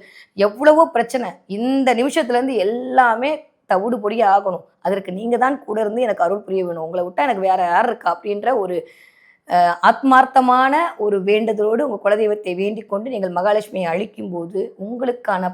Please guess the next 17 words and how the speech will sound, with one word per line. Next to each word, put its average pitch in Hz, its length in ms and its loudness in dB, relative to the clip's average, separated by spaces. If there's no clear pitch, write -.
பலன் 247 260 2
என்பது 185 640 -8
இருமடங்கள்ல, 220 760 -2
மும்மடங்கள்ல, 214 640 -2
பல 190 220 0
மடங்கு 240 360 2
பெருகும் 214 320 -6
என்பதுதான் 180 460 -6
உண்மை. 165 280 -12
ஓகே, 254 200 6
இப்ப 233 240 0
வந்து 254 220 4
கொண்டு 247 280 2
வந்து 262 100 4
அம்பாளை 214 360 4
உட்கார 220 340 4
வச்சாச்சு. 175 500 -2